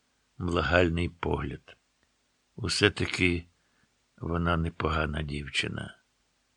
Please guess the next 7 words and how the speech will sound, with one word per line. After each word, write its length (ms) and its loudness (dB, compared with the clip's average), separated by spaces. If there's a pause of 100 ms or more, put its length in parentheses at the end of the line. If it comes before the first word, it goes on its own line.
(340)
І 140 0
Сергій 480 6
знову 580 4 (500)
відчув 720 6
до 220 8
неї 400 8
приязнь 760 10